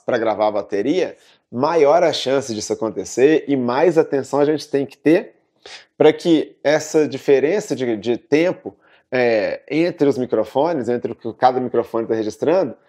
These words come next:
não se transforme num grande problema. Então, correlação de fase é super importante pra gravar a bateria. Bom,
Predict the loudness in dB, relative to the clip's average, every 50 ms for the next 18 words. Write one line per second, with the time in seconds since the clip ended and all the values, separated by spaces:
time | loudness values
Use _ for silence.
0 | _ _ _ -4 0 0 2 2 0 -2 -6 -10 -6 -2 -2 -2 -2 -2 -2 -2
1 | 0 0 0 0 -2 -2 -2 -4 -6 -6 -6 -2 2 4 4 4 4 0 -2 -6
2 | -4 -2 -2 0 -2 -4 -6 -8 -10 -12 -6 -2 -2 -2 -2 -2 -4 -4 -2 0
3 | 2 2 2 0 0 -4 -6 -6 -6 -4 0 0 0 2 0 0 -2 -4 -4 -8
4 | -14 -12 -2 0 0 0 2 2 2 2 2 2 0 -2 -4 -4 -4 -4 -6 -8
5 | -8 -8 -8 -10 -12 -8 -4 -2 0 2 2 0 0 0 -2 -2 -2 -2 -2 -4
6 | -4 -6 -10 -14 _ -2 0 0 0 0 -4